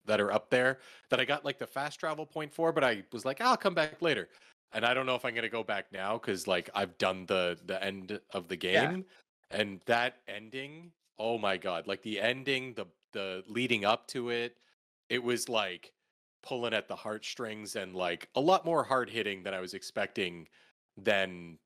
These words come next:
Speaker 1: you know, previous Zelda entries for sure. And I'm not saying, like, anything, like, super drastic, like, "Oh my God, I can't believe it's rated mature all of a sudden in the ending."
Speaker 2: <laughs>
Speaker 1: Like, it's more just, like,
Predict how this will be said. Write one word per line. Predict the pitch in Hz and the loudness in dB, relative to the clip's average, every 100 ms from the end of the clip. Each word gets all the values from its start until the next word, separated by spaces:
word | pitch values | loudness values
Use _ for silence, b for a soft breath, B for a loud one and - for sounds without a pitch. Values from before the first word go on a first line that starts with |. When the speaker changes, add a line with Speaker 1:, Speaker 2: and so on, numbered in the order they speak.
| - | -10
Speaker 1:
you | 110 | -6
know, | 87 | -6
previous | - - 107 95 87 - | -6 -4 -2 -2 -4 -2
Zelda | 101 92 87 82 | 0 0 -2 -6
entries | 87 - 78 - | -8 -10 -10 -10
for | - 82 | -8 -8
sure. | - 85 73 - B B | -8 -8 -10 -14 B B
And | 190 | 2
I'm | 196 | 4
not | 180 - | 0 0
saying, | 139 120 | -2 -2
like, | 110 117 | -6 -8
anything, | 110 - 101 92 | -10 -12 -12 -10
like, | 90 - | -8 -4
super | - - 110 | -4 -2 -4
drastic, | 95 98 107 - 92 - | -2 0 0 0 -8 -8
like, | 85 113 | -10 -2
"Oh | 131 | 0
my | 104 85 | 0 -4
God, | 110 117 90 | 2 2 0
I | |
can't | - 110 | -4 -6
believe | 107 92 | -6 -6
it's | 73 98 | -8 -4
rated | 104 101 - | -2 -2 -4
mature | 85 - 165 156 | -4 4 6 6
all | 92 | 2
of | 87 | -2
a | 90 | -4
sudden | 104 82 85 | -4 -4 -10
in | 87 | -2
the | 110 | 0
ending." | 135 113 - | 2 -2 2
Speaker 2:
<laughs> | |
Speaker 1:
Like, | 156 95 - B B B 139 | 0 0 -6 B B B 0
it's | 131 151 | 0 0
more | 147 139 | 0 0
just, | - 127 - 123 | -2 -4 -4 -2
like, | 107 95 - | -2 -2 -8